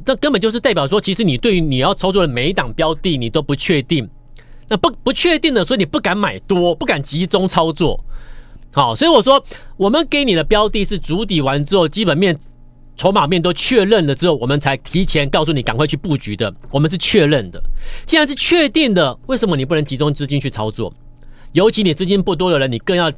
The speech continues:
更，更要去懂得这个道理。好，你一百万资金虽然不多，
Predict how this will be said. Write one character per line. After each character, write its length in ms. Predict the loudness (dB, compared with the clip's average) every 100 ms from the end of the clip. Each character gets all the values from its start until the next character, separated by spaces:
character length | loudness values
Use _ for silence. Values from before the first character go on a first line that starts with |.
| -8 -4
更， 200 | -2 0
更 160 | 0 2
要 120 | 2
去 120 | 0
懂 320 | 0 -2 0
得 260 | 0 0 -2 -4
这 80 | -2
个 100 | -2
道 280 | 2 2 2
理。 200 | -4 -12 -18 -14 -4
好， 260 | -4 -4 -16 -12 -2
你 100 | 2
一 100 | 2
百 140 | 2
万 120 | 0
资 120 | 0
金 140 | -2 0
虽 140 | 0
然 120 | 0
不 140 | 0 -4
多， 380 | 0 -2 -2